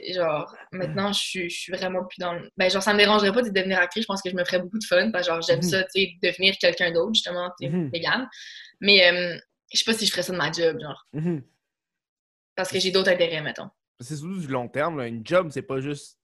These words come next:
Speaker 2: surtout des passe-temps qui deviennent une job, à un moment donné, ça devient, parce que moi, je l'ai vécu, là, YouTube, c'est un passe-temps, c'est devenu une job.
Speaker 1: Mhm.
Speaker 2: Fait que là, tes passe-temps, c'est quoi ?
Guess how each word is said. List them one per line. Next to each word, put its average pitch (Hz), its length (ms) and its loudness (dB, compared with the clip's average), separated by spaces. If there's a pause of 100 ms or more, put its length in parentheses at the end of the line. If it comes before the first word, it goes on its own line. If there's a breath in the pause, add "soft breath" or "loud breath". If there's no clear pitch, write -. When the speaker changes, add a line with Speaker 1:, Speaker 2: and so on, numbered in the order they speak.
(600)
Speaker 2:
surtout 247 280 -8 (220)
des 143 240 -2
passe-temps 175 400 2
qui 220 100 -14
deviennent 147 240 0
une 143 60 -8
job, 151 340 0
à 139 40 -2
un - 20 -2
moment 131 160 -4
donné, 156 280 -4
ça 147 180 -8
devient, 135 420 -8 (1000)
parce 127 80 -12
que 160 40 -2
moi, 233 80 6
je 202 100 4
l'ai 156 140 0
vécu, 143 380 -4
là, 165 240 4
YouTube, 135 300 -6
c'est 165 100 -4
un 135 60 -4
passe-temps, 127 340 -6
c'est 147 80 -14
devenu 127 220 -8
une 127 140 -8
job. 147 480 -4 (340)
Speaker 1:
Mhm. 208 300 2
Speaker 2:
Fait 135 80 -4
que 143 100 -8
là, 185 180 2
tes 165 160 -4
passe-temps, 139 420 -2
c'est 143 140 -12
quoi ? 151 380 -4